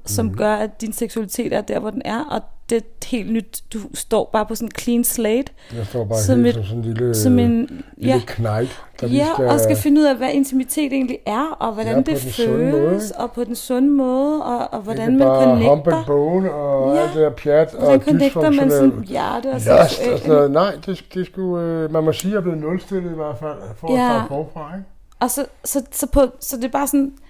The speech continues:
Speaker 1: jeg har slet ikke noget rush. Altså, jeg, jeg føler det sådan helt anderledes nu.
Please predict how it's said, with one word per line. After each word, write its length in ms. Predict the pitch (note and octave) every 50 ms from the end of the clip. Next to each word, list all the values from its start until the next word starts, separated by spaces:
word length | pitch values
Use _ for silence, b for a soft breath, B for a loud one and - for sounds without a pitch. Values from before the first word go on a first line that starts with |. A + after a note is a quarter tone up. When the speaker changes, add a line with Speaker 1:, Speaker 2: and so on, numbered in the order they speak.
| b b b b b b b b b b b
Speaker 1:
jeg 100 | - C4
har 60 | C4
slet 240 | B3+ - - D4 A#3+
ikke 180 | C4+ C4 - A#3
noget 220 | B3+ C4 C4 A#3 G3 G3+
rush. 460 | G#3+ A3 B3+ C4+ - - - - - -
Altså, 200 | - A#3 G#3 A3+
jeg, 180 | A#3+ A#3 B3+ B3 - - - - - - - - - - _ _ - _ _
jeg 100 | C4 B3+
føler 280 | - D4 C#4 B3 A#3
det 120 | A3+ A3 A#3
sådan 180 | A#3 B3+ B3
helt 200 | A#3 B3 C#4 - -
anderledes 580 | - G#3 G#3 A#3 C4+ C#4+ D4 B3+ - B3+ - -
nu. 140 | C4 C4